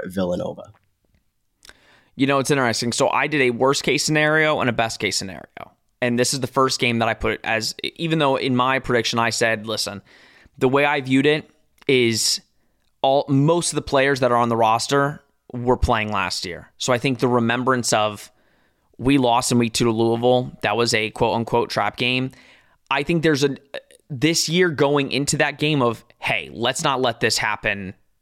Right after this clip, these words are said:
Speaker 2: two years in a row. Let's, let's get the one and oh mentality going. We're not some great team just because we blew out, you know, Kent State week one or an S C State, right? Let's go into week two. Let's handle our business. Next week, we can get kind of another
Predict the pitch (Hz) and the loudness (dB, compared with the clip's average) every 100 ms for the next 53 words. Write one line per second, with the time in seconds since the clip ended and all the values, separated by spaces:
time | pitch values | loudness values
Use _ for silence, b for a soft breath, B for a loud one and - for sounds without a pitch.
0 | - 139 113 104 107 92 82 - _ _ | -2 0 2 0 -4 -6 -8 -12 _ _
1 | - 117 - - - - _ _ _ 127 | -2 -2 0 -4 -4 -8 _ _ _ 0
2 | 120 - 143 135 139 139 135 135 135 131 | 0 -2 -2 -2 0 0 0 0 0 0
3 | 131 123 120 120 117 113 113 113 110 b | -2 -2 0 -2 0 0 0 -2 -8 b
4 | b b b - 120 123 117 117 127 - | b b b -4 0 2 2 0 -2 0
5 | 139 127 123 120 120 127 120 135 - 143 | 2 2 0 -2 -4 0 2 2 0 2
6 | 127 120 120 127 123 120 120 113 120 127 | 2 2 0 -2 -2 -2 -4 -4 2 4
7 | 123 117 113 110 - b b b b 123 | 4 2 0 -2 -8 b b b b -2
8 | 123 107 107 - - 120 - 135 120 139 | 0 0 -2 -4 -6 -4 -2 -2 0 0
9 | 123 131 123 113 113 110 123 117 - 110 | 0 2 2 2 0 0 0 0 -2 -4
10 | - 123 120 - 110 98 - 107 110 113 | -2 -2 -2 0 0 -2 -2 0 0 -4
11 | b b b - 127 - 143 147 147 135 | b b b -4 -2 2 2 4 2 0
12 | - 139 131 120 113 - 143 143 147 143 | 2 4 4 4 0 -4 -2 2 4 2
13 | 120 127 120 120 113 - b b 127 135 | 2 2 2 2 0 0 b b -2 -2
14 | - 143 131 143 127 131 131 131 120 131 | 0 0 2 2 0 0 0 -2 -2 0
15 | 135 131 | 0 0